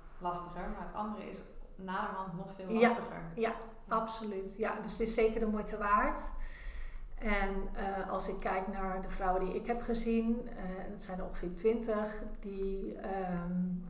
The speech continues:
Speaker 2: hebben genoten van dit traject.
Speaker 1: Ja.
Speaker 2: Ja, dus dat is heel erg leuk om te horen.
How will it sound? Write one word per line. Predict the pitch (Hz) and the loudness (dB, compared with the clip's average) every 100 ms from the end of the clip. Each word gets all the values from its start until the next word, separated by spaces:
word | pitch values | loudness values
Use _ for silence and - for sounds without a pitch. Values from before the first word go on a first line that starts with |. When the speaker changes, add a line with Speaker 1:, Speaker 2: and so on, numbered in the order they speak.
| - - - | -10 -8 -6
Speaker 2:
hebben | - 196 180 | -2 -2 -2
genoten | - 180 185 196 208 175 - - | 0 2 2 2 4 2 0 -6
van | - 175 180 | -6 -4 -4
dit | - | -6
traject. | - 180 180 - - - - - | -6 -8 -8 -8 -8 -6 -6 -4
Speaker 1:
Ja. | 185 175 165 - | -4 -4 -2 0
Speaker 2:
Ja, | 180 185 - - - - - - - | 2 2 0 -4 -8 -8 -4 -4 -2
dus | 175 | 2
dat | 190 180 | 4 4
is | - | 0
heel | 165 196 - - | 2 4 4 2
erg | - - | 0 0
leuk | 180 180 | 0 0
om | 180 | 0
te | 180 | 0
horen. | 185 180 190 196 240 | -2 -2 -2 -2 -2